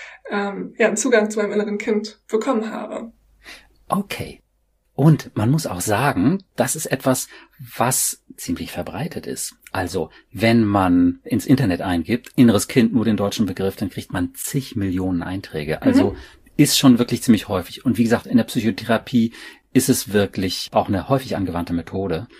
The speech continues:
Speaker 2: weil dieses innere Kind auch ganz viel über uns sagt. Das klingt ein bisschen abgefahren, aber man kann es ein bisschen vergleichen mit unseren Träumen. Unsere Träume sind ja voller Bilder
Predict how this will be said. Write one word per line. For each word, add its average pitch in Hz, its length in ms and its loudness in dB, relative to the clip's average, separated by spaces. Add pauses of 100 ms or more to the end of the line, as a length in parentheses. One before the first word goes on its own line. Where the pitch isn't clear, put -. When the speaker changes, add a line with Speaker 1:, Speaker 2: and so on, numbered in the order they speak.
(600)
Speaker 2:
weil 180 240 2
dieses 151 240 0
innere 131 260 4
Kind 131 240 2
auch - 160 -6
ganz 170 220 0
viel - 160 -4
über 127 220 0
uns 131 180 4
sagt. - 340 -8
Das - 140 -10
klingt - 200 -4
ein - 40 -4
bisschen 135 220 0
abgefahren, 120 640 -4 (340)
aber 123 180 2
man 139 140 4
kann 214 140 2
es - 100 0
ein 165 80 2
bisschen 180 240 2
vergleichen 143 480 0
mit 135 160 2
unseren 117 360 4
Träumen. 135 520 -2
Unsere - 240 -4
Träume 156 240 4
sind 139 160 2
ja 135 60 0
voller 110 380 -2
Bilder 135 720 2